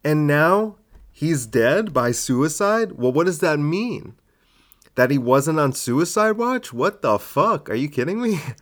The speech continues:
<laughs> How did they not have him on suicide? That's crazy. To say he didn't have him on, on suicide watch, well, I don't, I don't really think I believe that. And then if they did have him on suicide watch, the guy watching him just, uh,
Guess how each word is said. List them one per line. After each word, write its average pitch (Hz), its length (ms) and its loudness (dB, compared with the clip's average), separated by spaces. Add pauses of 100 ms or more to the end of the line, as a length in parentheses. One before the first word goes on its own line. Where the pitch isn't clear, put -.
<laughs> - 280 -20
How 185 160 -2
did 202 60 0
they 180 100 2
not 151 140 2
have 160 180 2
him 156 60 0
on 123 140 0
suicide? - 540 -4
That's 151 180 -4
crazy. 202 920 -8 (540)
To - 80 -20
say 170 200 -2
he 156 80 2
didn't 170 220 -2
have 185 140 2
him 160 100 0
on, 131 160 2 (100)
on 117 200 2
suicide 185 460 -2
watch, 98 280 0
well, 107 100 -2
I 127 100 2
don't, 165 360 -4
I 113 80 0
don't 165 120 0
really 139 200 0
think 135 180 -4
I 143 60 2
believe 135 540 -4
that. - 300 -12 (420)
And 143 120 0
then 156 80 6
if 147 60 0
they 139 120 4
did 123 240 2
have 170 200 4
him 131 100 0
on 107 140 2
suicide 107 440 2
watch, 101 360 2 (320)
the 113 80 0
guy 131 240 4
watching 120 480 4
him 104 160 -2
just, 104 260 -6
uh, 98 320 0